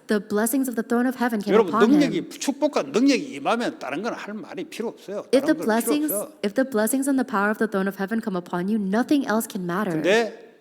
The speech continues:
Speaker 2: 이걸 싹 모르도록 만들어요.
Speaker 1: But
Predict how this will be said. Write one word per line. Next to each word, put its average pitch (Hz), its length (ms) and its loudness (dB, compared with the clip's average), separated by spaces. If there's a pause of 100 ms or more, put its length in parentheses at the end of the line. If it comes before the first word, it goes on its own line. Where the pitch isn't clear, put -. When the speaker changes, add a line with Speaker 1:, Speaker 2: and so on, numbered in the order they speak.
(140)
Speaker 2:
이걸 147 240 -6
싹 - 880 -14
모르도록 143 400 -4
만들어요. - 320 -20 (160)
Speaker 1:
But 269 480 0